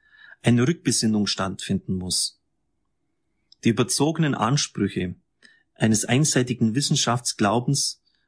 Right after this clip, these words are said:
müssen zurückgewiesen werden. Man ist wieder sensibler geworden für die,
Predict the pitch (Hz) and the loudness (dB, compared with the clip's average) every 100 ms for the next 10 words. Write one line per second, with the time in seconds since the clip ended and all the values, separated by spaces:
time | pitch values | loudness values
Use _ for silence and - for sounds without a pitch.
0 | - 120 127 - 123 127 - 98 92 - | -6 -4 -2 0 0 0 -2 -2 -2 -4
1 | 90 87 - 87 82 _ _ _ _ _ | -4 -8 -8 -10 -10 _ _ _ _ _
2 | _ _ _ _ _ - - - 110 131 | _ _ _ _ _ -20 -10 0 4 4
3 | 139 127 135 131 117 104 147 147 147 120 | 2 0 0 0 0 0 0 -2 -2 -2
4 | 113 131 135 123 120 - 120 123 | -2 -2 -2 0 -2 0 -2 -2